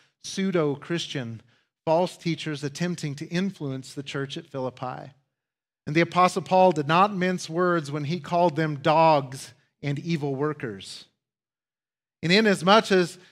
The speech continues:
there were apostate, fake Christian organizations in the first century paving people's way to eternal punishment,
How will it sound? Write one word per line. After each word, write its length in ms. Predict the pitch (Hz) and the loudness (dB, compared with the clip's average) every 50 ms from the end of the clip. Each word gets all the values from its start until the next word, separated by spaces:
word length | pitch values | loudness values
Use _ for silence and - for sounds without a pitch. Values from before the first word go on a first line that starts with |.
| _ _ - | _ _ 4
there 260 | 170 185 208 208 208 | 6 8 8 8 6
were 280 | 208 196 185 202 196 208 | 6 6 6 6 6 4
apostate, 840 | 202 175 - - - 196 214 240 240 - - 220 202 196 196 165 | 2 -2 -4 0 6 8 8 8 8 6 6 6 6 6 6 4
fake 540 | 143 - 208 208 247 247 - - - _ - | 2 4 4 6 4 2 -2 -10 -18 _ -4
Christian 360 | - 220 214 - - 208 190 | -2 0 0 2 2 0 0
organizations 880 | 202 196 202 214 220 220 214 208 185 196 202 214 233 - - 208 185 165 | 2 4 4 4 4 4 2 2 2 2 2 2 2 0 -2 -2 -2 -2
in 100 | 185 175 | -2 -2
the 60 | 175 | -2
first 300 | - - 214 220 202 - | -2 0 0 0 0 0
century 420 | - 220 233 - - 196 185 175 - - - _ _ - | -2 -2 -2 -2 0 0 0 0 -2 -6 -18 _ _ 2
paving 560 | - 208 233 262 269 226 247 226 220 214 208 | 4 6 6 6 6 4 4 4 4 2 2
people's 480 | - 233 262 262 262 233 214 202 156 190 | 2 2 2 4 4 4 4 4 4 4
way 320 | 202 220 240 247 254 240 | 6 8 8 8 6 4
to 180 | - - 214 196 | 2 2 2 2
eternal 500 | 190 190 190 - 233 247 240 240 233 220 | 2 2 0 0 2 4 4 4 4 4
punishment, 760 | 220 - 226 240 254 262 - - 202 208 190 190 185 - | 4 4 4 4 4 2 -2 -2 0 0 0 0 0 -4